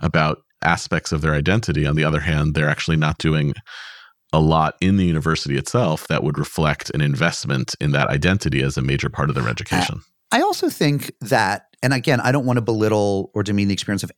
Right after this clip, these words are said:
Speaker 2: anyone who feels othered or beleaguered. I think anti-Semitism is a terrible problem. And, and I think it's a bigger problem than most other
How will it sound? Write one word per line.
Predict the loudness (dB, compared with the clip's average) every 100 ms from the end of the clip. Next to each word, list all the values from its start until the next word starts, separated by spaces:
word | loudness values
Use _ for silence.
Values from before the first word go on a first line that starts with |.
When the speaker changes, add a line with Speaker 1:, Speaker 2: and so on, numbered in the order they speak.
| 0
Speaker 2:
anyone | 2 2 0
who | -2
feels | -2 0 2 2 -2 -2
othered | 0 2 2 0 -2
or | -6
beleaguered. | -4 -2 -2 0 2 2 -2 -10 -20 -20 -14
I | -6
think | 0
anti-Semitism | 0 2 0 0 -2
is | -4
a |
terrible | -4 0 0 0
problem. | 0 0 0 -4 -4
And, | -4 0
and | 0
I |
think | 2
it's | 0
a | -2
bigger | 0 0 0
problem | 0 -2 0
than | 0 2
most | 0 -2 -4
other | -2 2 2 0 -4